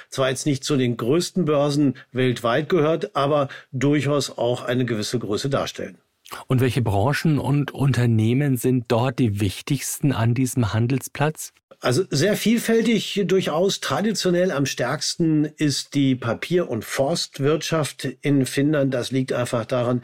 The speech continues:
Speaker 1: dass große Teile des Landes aus Wäldern bestehen und, äh, das eine, äh, in ein Industriezweig ist, der sich über Jahrzehnte, über Jahrhunderte entwickelt hat.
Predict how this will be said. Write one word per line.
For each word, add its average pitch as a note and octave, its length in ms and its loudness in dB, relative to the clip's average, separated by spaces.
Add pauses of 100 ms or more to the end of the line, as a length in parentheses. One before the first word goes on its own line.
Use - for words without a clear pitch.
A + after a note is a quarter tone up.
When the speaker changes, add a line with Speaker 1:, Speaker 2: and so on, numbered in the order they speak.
(260)
Speaker 1:
dass - 320 -4
große C#3 460 2
Teile A2+ 340 -2
des G#2 180 -8
Landes B2 380 0 (380)
aus B2+ 340 -2
Wäldern C#3+ 500 0
bestehen D#3 480 0
und, C3+ 240 0
äh, B2+ 160 0
das B2+ 220 0
eine, B2+ 400 0 (360)
äh, A#2 260 0 (360)
in C3 160 -2
ein B2+ 200 0
Industriezweig C3 880 -2
ist, C#3+ 240 -4
der B2+ 100 2
sich C3 300 -2
über C#3 180 2
Jahrzehnte, D3 560 0
über B2+ 160 2
Jahrhunderte C#3 640 2
entwickelt C3 500 -2
hat. C3+ 240 0